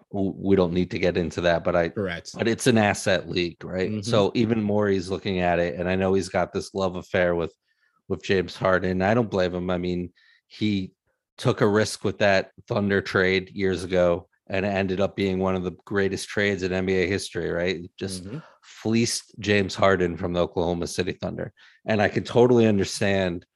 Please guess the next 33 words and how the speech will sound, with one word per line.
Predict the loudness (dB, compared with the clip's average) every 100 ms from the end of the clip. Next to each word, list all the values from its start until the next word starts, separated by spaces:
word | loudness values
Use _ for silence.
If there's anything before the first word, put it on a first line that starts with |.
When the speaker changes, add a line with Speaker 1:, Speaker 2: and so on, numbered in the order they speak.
| _ _ _ _ _ _ -2
Speaker 1:
you | 2
know, | 4 4
that, | 4 2 -2
that | -2 0
connection | 0 -2 -2 -2 -2
there, | 0 2 2 0
and, | -2 -8 _ _ _ _
and | -6 -6
he's | -2 -2 0
your | 0
guy, | 4 4 4 0 -8 _ _ _ -4
but | -2 -2 -6 -8
it's | -4 2
an | 4
asset | 4 2 0 0
league, | 0 -2 -6 -6
and | -2 -2 -2 -8 _ -12 -12 -12 _ _ -8
you | -2 0
just | 0 0
gave | 2 4
up | 4 2 0 -6
on | -2 0
Ben | 0 0
Simmons, | -2 -2 0 -2 -2
a | -4
guy | 0 2 4 2 0 -6 _ _ _
who | -2 0 0 -2 -6
I | 0 4 4
don't | 2 0
feel | -4 -2 0
as | -2
strongly | -4 0 0 0 -2 -2
about. | 0 -2 -2